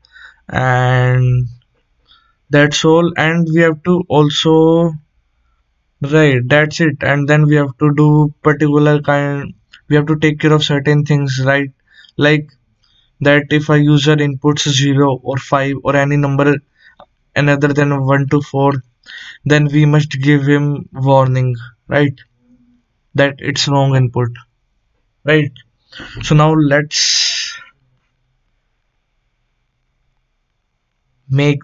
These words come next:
the program, right? The first game, right? So let's start this game, right?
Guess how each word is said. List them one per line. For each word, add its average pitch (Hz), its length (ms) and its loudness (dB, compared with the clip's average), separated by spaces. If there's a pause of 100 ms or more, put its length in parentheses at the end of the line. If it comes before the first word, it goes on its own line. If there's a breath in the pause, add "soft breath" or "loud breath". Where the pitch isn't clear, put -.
the 143 200 -6 (100)
program, 135 560 0
right? 147 440 -2 (4000)
The 139 120 -4
first 147 440 -2
game, 120 380 0 (3250)
right? 143 320 -2 (1080 loud breath)
So - 120 -2
let's 147 300 -4
start 127 400 -2
this - 360 -8 (600)
game, 120 240 0 (180)
right? 135 220 -6